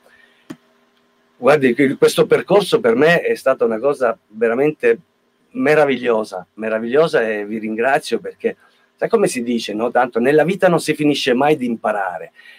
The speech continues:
E io ho trovato tantissime risorse grazie anche a-, alla vostra conoscenza che, mm,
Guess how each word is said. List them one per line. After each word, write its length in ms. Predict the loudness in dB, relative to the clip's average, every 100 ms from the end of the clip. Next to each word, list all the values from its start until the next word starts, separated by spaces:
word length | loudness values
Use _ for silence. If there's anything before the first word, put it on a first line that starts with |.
| _ _
E 160 | -16 -12
io 220 | -2 0 2
ho 160 | 2
trovato 440 | 0 0 0 0 0
tantissime 760 | 0 0 -4 -6 -6 -4 -4
risorse 500 | -4 0 -2 -2 -8
grazie 380 | -6 -6 -6 -6
anche 260 | -6 -8 -8
a-, 120 | -8 _
alla 160 | -14 -8
vostra 320 | -8 -6 -6
conoscenza 600 | -6 -8 -2 -2 -2 -10
che, 140 | -12 _ _ _ _ -4
mm, 240 | -2 0